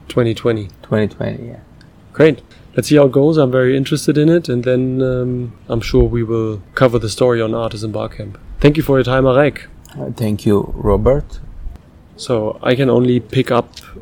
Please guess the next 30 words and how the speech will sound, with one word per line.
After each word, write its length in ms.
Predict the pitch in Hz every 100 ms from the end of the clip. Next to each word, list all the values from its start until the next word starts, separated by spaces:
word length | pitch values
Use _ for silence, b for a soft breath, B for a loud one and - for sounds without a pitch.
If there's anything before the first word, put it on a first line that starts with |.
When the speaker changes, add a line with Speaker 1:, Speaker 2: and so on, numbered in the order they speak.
| -
Speaker 1:
on 160 | 123
this 140 | 120 113
invitation. 840 | 123 117 123 151 147 185 220 -
Uh, 320 | 120 110 104 -
I 100 | 117
find 340 | 113 120 117 107
Yerevan 440 | 113 110 104 104
super 300 | 98 123 113
interesting, 440 | 107 117 - 110 107
and 120 | 104
that's 280 | 104 - -
why 380 | 101 98 95 -
I 220 | - 101
and 300 | 110 101 101
we 260 | 107 113 117
of 220 | 104 - -
Artisan 420 | 104 113 110 113
Bar 180 | 107 110
Camp 300 | - 107 95
decided 540 | 107 120 117 110 107 - B B B B -
to 560 | - 113 107 101 98 - -
support. 760 | - 110 143 151 185 - - - - - -
The, 880 | - 113 110 110 107 107 107 104 107 -
it's 320 | 117 - -
a 100 | 113
very 280 | 110 135 147
interesting 460 | 135 127 - 123
scene 340 | 117 123 117 113
here 320 | 117 117 110
that 320 | 107 104 101